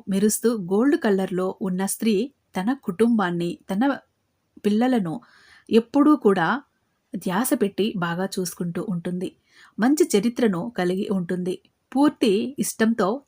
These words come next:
తన పనులు చేస్తుంది. ఏ స్త్రీ అయితే కాలు మధ్యవేలు పెద్దగా ఉంటుందో ఆమె దౌర్భాగ్యశాలి అవుతుంది. అటువంటి స్త్రీని వివాహం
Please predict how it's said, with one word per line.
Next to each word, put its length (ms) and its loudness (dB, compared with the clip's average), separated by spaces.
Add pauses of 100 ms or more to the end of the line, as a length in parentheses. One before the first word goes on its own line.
తన 220 0
పనులు 420 -4 (260)
చేస్తుంది. 560 -2 (2000)
ఏ 200 2
స్త్రీ 260 0 (120)
అయితే 340 2 (500)
కాలు 320 4
మధ్యవేలు 800 2 (160)
పెద్దగా 520 -4
ఉంటుందో 460 -2 (300)
ఆమె 280 -2 (220)
దౌర్భాగ్యశాలి 920 -4 (120)
అవుతుంది. 480 -4 (640)
అటువంటి 500 2
స్త్రీని 440 -2 (140)
వివాహం 480 -2